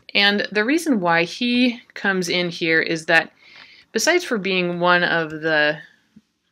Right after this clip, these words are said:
one of the founders of modern chemistry, uh, he coined the term element, and of course he also did a bunch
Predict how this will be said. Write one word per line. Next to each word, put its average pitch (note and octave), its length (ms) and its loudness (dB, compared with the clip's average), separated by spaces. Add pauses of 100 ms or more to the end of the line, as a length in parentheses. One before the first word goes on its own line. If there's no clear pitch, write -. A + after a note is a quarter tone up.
(300)
one F#3 240 -6
of E3 160 -8
the D#3+ 160 -6
founders F3+ 640 -2
of D#3 260 -10
modern E3 600 -4 (340)
chemistry, E3+ 600 -2 (720)
uh, G3 180 4
he C#4+ 180 -2
coined C4 280 0
the A3+ 60 -2
term G3+ 460 -2
element, F3 600 -4 (220)
and F3 160 -4
of E3+ 60 -4
course E3+ 340 -4
he F3+ 140 -2
also E3 200 -4
did E3 160 -4
a D#3 60 -8
bunch D3+ 320 -10